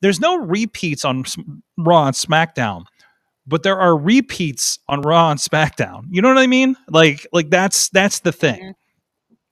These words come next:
Speaker 1: And I get
Speaker 2: Mm-hmm.
Speaker 1: why it is. I understand why it is, but that doesn't mean I have to like it and wanna watch it. Um, and that's, that's driving away the, the longtime hardcore fans. But again, also, man,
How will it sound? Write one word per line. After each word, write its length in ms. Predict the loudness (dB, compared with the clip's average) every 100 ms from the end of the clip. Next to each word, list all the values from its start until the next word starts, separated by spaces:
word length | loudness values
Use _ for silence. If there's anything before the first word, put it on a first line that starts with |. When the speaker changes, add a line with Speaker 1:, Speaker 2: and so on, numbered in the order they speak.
| _ -20 0
Speaker 1:
And 80 | 4
I 80 | 4
get 160 | 4
Speaker 2:
Mm-hmm. 60 | 2
Speaker 1:
why 140 | 4 2
it 120 | 0
is. 160 | -8 0
I 160 | 2 2
understand 640 | 0 -2 -4 -2 0 0
why 160 | 2 2
it 180 | 2 0
is, 420 | -2 -6 -10 -12 -16 _ _ _ _ _ _ _
but 140 | -4
that 100 | -2 -2
doesn't 200 | -2 0
mean 140 | 0
I 60 | 2
have 160 | 0
to 80 | 0
like 260 | -2 -2 -2
it 100 | -4
and 160 | -4
wanna 180 | -2 -4
watch 300 | -4 -8 -10
it. 100 | -16 _ -20 -20 _
Um, 800 | 0 2 2 -2 -4 -8 -10 -14 _ -8
and 120 | -2
that's, 300 | -2 -2 -4
that's 220 | -2 -2
driving 380 | 0 0 0 -2
away 300 | -4 -2 -4
the, 300 | -4 -4 -4 -6
the 260 | -8 -8
longtime 600 | -8 -6 -6 -8 -8 -8 -8
hardcore 400 | -10 -10 -12 -12
fans. 280 | -18 -18 -20 -20 _
But 100 | 2
again, 520 | 4 4 4 4 2 -4 _
also, 600 | 0 0 2 2 0 -4 _ _ _ _
man, 540 | 0 4 6 4 0